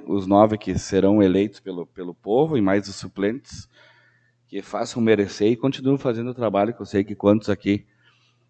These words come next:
né, que eu acredito que vão se reeleger, e tem minha torcida também, porque eu sei do trabalho que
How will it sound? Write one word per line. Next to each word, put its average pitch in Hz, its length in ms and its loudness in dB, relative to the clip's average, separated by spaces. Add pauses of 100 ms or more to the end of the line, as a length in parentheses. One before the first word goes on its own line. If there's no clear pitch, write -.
(120)
né, 90 240 2
que - 120 -6
eu 95 40 6
acredito 95 440 0
que - 80 -6
vão 95 200 2
se 101 120 -4
reeleger, 92 680 -2
e 92 80 -12
tem 92 220 2
minha 92 140 0
torcida 92 440 -2
também, 87 320 0
porque - 160 -4
eu 123 80 2
sei 113 300 4
do 113 120 -2
trabalho 101 480 6
que 95 240 -6